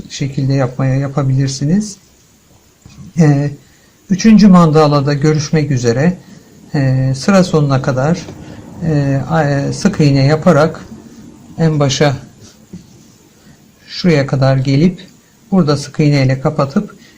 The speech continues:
ikinci mandalayı bitirmiş oluyoruz. Şuradaki boşluklar, bolluklar sizi yanıltmasın. Çünkü bu böyle gerilecek tele. Gerildiği zaman da bunlar daha güzel gözükecek.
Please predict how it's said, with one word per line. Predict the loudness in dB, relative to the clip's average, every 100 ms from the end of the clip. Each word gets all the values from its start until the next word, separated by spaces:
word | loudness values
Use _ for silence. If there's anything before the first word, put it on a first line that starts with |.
| _
ikinci | 0 2 4
mandalayı | 2 0 0 0 0 2 2 2 -6 -20 _ -10
bitirmiş | 0 0 0 -4
oluyoruz. | -4 -4 -8 -10 -20 _ -20 -20
Şuradaki | -10 -2 2 4 4
boşluklar, | 4 4 2 -2 4 4 4 2
bolluklar | 4 4 4 2 2 2
sizi | 0 -2 2
yanıltmasın. | 2 2 0 -2 0 0 2
Çünkü | 2 2 0
bu | 2
böyle | 4 4 2
gerilecek | 2 2 4 2 2 -2 0
tele. | 2 2 0 -2 -12 -20 _ _ _
Gerildiği | 2 2 2 2 2
zaman | 2 2 2 2
da | 2
bunlar | 0 0 2
daha | 4 4
güzel | 4 2 2 0 0
gözükecek. | -4 -4 -4 0 0 -2